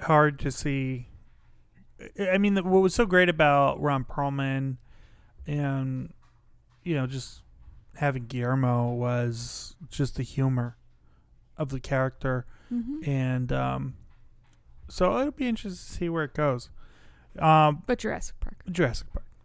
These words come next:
Speaker 1: Um, the puppets in this movie.
Speaker 2: Oh, are perfect.
Speaker 1: Uh, they're outstanding.
Speaker 2: They're beautiful.
Speaker 1: Um,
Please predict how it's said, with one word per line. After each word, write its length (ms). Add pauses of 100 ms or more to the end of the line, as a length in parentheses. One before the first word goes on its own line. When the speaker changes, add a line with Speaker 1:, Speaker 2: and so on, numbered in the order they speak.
(380)
Speaker 1:
Um, 460 (3250)
the 640 (540)
puppets 680 (200)
in 140
this 240
movie. 420 (500)
Speaker 2:
Oh, 80
are 80
perfect. 420 (540)
Speaker 1:
Uh, 100
they're 280
outstanding. 480
Speaker 2:
They're 80
beautiful. 400 (640)
Speaker 1:
Um, 640